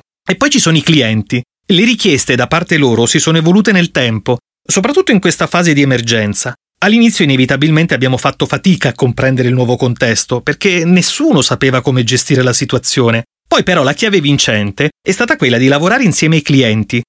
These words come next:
utilizzando studi medici e ricerche per comprendere come ottimizzare le sanificazioni e puntando sul gioco di squadra, ricorda Guastafierro. Già, la squadra. In questa impresa del bolognese lavorano quattrocentocinquanta persone,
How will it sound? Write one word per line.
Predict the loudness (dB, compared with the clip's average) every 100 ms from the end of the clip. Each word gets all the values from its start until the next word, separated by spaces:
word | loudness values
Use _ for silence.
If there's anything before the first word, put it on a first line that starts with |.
| _
utilizzando | -2 0 2 2 2 0 -2
studi | -2 0 2
medici | 2 0 -2 -2 0
e |
ricerche | 0 0 -2 -4 -2 0 0
per | -2 -2
comprendere | -2 0 0 0 0 -2 -2
come | 0 2
ottimizzare | 2 2 2 4 2 2
le | 2
sanificazioni | 2 0 0 -2 -2 -2 0 2 0 -4 _ _
e | -6
puntando | 0 2 2 0 0
sul | 2 2 2
gioco | 0 0
di | 0
squadra, | 0 -2 0 0 -2 -4 -6 -2
ricorda | 0 0 0 -2
Guastafierro. | -2 -4 -4 -2 -2 -2 -2 -6 _ _ _ _
Già, | -2 -2 -4
la | -4 -2
squadra. | -2 -2 -2 0 -2 -4 _ _ _ -2
In |
questa | 0 0 0
impresa | 0 0 0 0 0
del | 0 0
bolognese | 0 2 2 2 0 -2 0
lavorano | 0 2 0 0 -4
quattrocentocinquanta | -2 -4 -2 -4 0 -2 0 -2 0 0 0 -2 -2
persone, | -2 -2 0 0 0